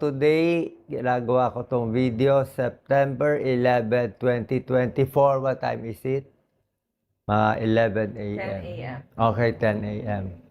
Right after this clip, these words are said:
Speaker 1: You know, parang may transformation po sa akin, eh. Hindi ko alam, parang, alam niyo, gabi-gabi, parang may pumapasok na spirito dito. Hindi ko alam ano nangyayari.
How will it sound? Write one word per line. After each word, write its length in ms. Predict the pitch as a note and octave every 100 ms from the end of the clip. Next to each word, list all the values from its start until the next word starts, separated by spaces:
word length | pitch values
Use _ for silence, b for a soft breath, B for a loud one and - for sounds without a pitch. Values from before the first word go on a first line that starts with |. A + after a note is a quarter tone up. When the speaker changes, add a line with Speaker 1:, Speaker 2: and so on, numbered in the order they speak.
| _ - _ _ _
Speaker 1:
You 80 | D#3+
know, 240 | D3+ D#3+ D3
parang 320 | D3 D3 C#3+
may 160 | D3
transformation 960 | C#3+ C3+ B2+ - C3+ B2 B2+ B2 - A2+
po 160 | B2+ A#2
sa 320 | C#3 G#2+ F#2+
akin, 240 | B2+ B2
eh. 40 | G#2
Hindi 160 | F#2+ F#2
ko 80 |
alam, 320 | F#2+ F#2 F#2+ -
parang, 240 | G#2+ - - _ _ _ _ _ _ _ _ _ _
alam 160 | D3+ E3
niyo, 160 | E3+ F3+
gabi-gabi, 720 | D3+ C3+ A#2+ B2+ F2+ G2+ G2 G#2
parang 400 | C3+ C#3 C#3 D3+
may 80 |
pumapasok 800 | D3 C3 B2 A#2 A#2 A2+ A2 A2 -
na 80 | A2+
spirito 720 | - - - A2 G2 G#2 A2
dito. 400 | F2+ F#2 F#2 -
Hindi 240 | G2 F2+ G2
ko 160 | A2
alam 160 | G2 F#2+
ano 320 | F#2+ F#2+ F#2
nangyayari. 560 | F#2 F#2 F2+ F2+ F2+